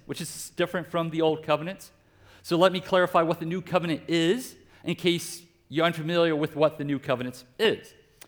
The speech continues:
Jeremiah thirty-one, verses thirty-one through thirty-four.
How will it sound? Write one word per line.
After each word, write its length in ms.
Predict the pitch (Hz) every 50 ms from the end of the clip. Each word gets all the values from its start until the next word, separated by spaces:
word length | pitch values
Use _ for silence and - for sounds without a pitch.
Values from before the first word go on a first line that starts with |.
| _ _ _ _ -
Jeremiah 560 | 107 120 151 175 208 190 160 143 139 151 170
thirty-one, 500 | 165 - 143 156 180 165 135 127 131 139
verses 300 | 123 131 131 - 156 -
thirty-one 520 | - - 139 147 147 147 127 123 117 120 113
through 180 | - 120 123
thirty-four. 760 | - 113 107 107 107 104 - - 113 120 120 110 101 95 92